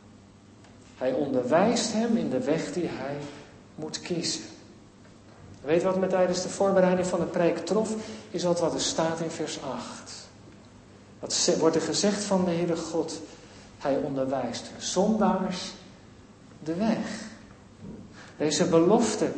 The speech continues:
deze psalm, die gaat over gelovige mensen die zondigen. En die belofte gaat erover dat de Heere zulke mensen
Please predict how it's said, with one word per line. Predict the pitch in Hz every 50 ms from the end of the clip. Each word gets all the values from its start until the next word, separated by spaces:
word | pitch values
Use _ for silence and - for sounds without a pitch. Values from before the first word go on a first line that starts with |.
| - - - - - - - - - - - -
deze | 156 160 160 160 175
psalm, | 160 - - - - 185 196 214 220 220 226
die | 233
gaat | - 226 202 196 190 185
over | 185 190 180 185 185 -
gelovige | - - 165 160 160 180 190 214 254 277 - - 247 - - 226
mensen | 208 202 220 254 285 269 - - 277 311 - - - - - - - - - - - - - - - - - - - - - - - - - - - - - - - - - - - - -
die | - 233 233
zondigen. | 233 247 254 247 226 - - - - - - - - - - - - - - - - - - - - - - - - - - - - - - - - - - -
En | 135 135
die | 139 127
belofte | 117 143 143 - - 233 262 269 - - 269
gaat | - - 240 240 240 226 226
erover | 220 220 214 226 202 185 185 170
dat | 165 151 156
de | 156 151
Heere | 147 151 147 147 139 131
zulke | - - - - 202 233 262 262 254 254 254 226 220
mensen | 220 220 226 226 226 - - - 208 - - -